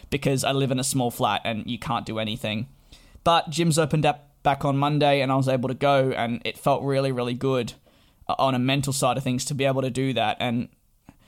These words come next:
yeah, of course, it's still a long way to go for progress for me to be able to,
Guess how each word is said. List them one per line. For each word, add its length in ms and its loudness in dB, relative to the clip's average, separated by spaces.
yeah, 200 4
of 100 2
course, 200 2
it's 80 0
still 200 2
a 20 4
long 240 4
way 120 4
to 60 -2
go 220 0
for 100 -6
progress 560 0
for 60 -2
me 100 0
to 80 -2
be 80 -2
able 160 0
to, 160 -2